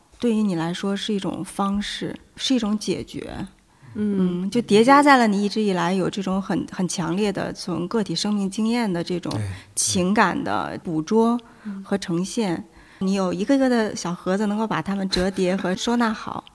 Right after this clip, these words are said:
Speaker 1: 我觉得可能也是随着人的年纪的增长，然后可以看到更多，然后加上历史的维度之后，就会能够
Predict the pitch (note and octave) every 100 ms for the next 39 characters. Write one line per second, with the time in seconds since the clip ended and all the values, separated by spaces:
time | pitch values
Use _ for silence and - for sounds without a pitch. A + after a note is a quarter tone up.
0 | _ G#3 G3 D4 G#3 A3+ G#3+ A3+ A3+ A3
1 | - F#3 G3 A#3+ G#3+ F3 - F3+ A3 A3+
2 | F3 F#3 C#4 B3 F#3+ F3+ F#3 A2+ - A3+
3 | - _ _ - F#3+ F#3+ G#3 F#3+ A3+ G#3
4 | G3+ G3+ F#3+ G#3 G#3 G3 F#3 G3 A#3 A3+
5 | G#3+ A3+ A#3+ - - F3+ F3+ F3 G#3 F#3+
6 | G3 F#3+ G3 F#3 F3+ - - - - _
7 | - A3 G#3+ F#3+ F3+ F3 G3+ F#3+ F3+ -